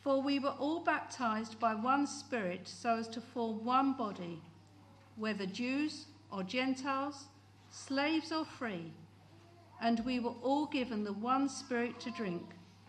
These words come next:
And so the body is not made up of one part, but of many. Now, if the foot should say, 'Because I am not a hand,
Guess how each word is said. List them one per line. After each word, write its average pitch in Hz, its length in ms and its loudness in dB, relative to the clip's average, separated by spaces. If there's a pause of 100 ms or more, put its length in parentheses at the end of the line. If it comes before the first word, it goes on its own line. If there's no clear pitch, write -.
(600)
And 233 140 -4
so 262 240 2
the 254 80 2
body 302 400 2
is 277 140 -2
not 277 340 6
made 254 240 2
up 247 220 -2
of 240 180 -4
one 294 260 4
part, - 520 -4 (320)
but 233 180 -2
of 226 140 -4
many. 185 440 0 (1700)
Now, 302 400 6
if 311 160 -2
the 330 80 -2
foot 453 420 -2
should - 280 -8
say, 175 480 -6 (640)
'Because 392 380 -2
I 427 140 0
am 320 140 4
not 311 240 2
a 285 40 -2
hand, 208 640 -2